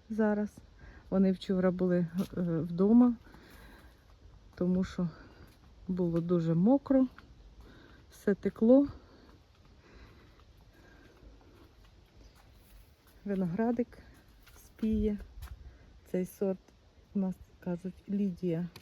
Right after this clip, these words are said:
Не знаю, як що він по-научному називається, ну, дуже смачний. Я не пробувала в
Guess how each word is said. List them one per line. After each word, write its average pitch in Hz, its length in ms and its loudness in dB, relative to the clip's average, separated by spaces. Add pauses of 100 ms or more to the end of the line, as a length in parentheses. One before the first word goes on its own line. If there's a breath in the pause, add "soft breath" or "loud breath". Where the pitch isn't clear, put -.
(240)
Не 196 140 -4
знаю, 165 320 -6
як 165 220 -10
що - 140 -14 (440)
він 180 260 -2
по-научному 190 640 -2
називається, 214 680 -6
ну, 208 160 -6 (1500 soft breath)
дуже 208 360 2
смачний. 202 640 -2 (580 soft breath)
Я 220 200 2
не 214 100 4
пробувала 208 580 -4
в 240 60 -6